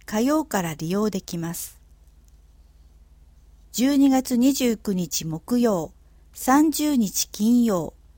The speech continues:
一月一日日曜から三日火曜は、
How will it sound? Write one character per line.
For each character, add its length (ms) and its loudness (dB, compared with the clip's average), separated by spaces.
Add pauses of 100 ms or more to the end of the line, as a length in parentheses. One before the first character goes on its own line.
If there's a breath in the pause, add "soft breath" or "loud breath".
(260)
一 260 -4
月 440 0
一 120 0
日 300 -2
日 340 -2
曜 180 4
か 160 -8
ら 260 -4 (200)
三 160 0
日 240 -2
火 180 -2
曜 280 0
は、 200 -10